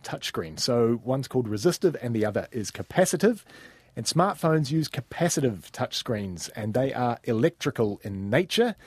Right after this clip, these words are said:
Capacitive comes from capacitor, and those of you who've done first year physics will know that a capacitor is a device that can store electricity. So,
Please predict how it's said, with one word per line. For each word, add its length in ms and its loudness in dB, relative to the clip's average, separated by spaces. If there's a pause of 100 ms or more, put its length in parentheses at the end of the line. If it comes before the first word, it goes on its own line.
(380)
Capacitive 720 0
comes 240 -6
from 160 -6
capacitor, 720 2
and 440 -4
those 220 -2
of 60 -10
you 80 -2
who've 100 -6
done 140 -2
first 260 -4
year 60 -2
physics 400 -4
will 80 -6
know 160 -2
that 120 -4
a 40 -6
capacitor 480 -4
is 80 -4
a 60 -6
device 440 0 (420)
that 140 -6
can 140 -8
store 540 0
electricity. 800 0 (640)
So, 340 4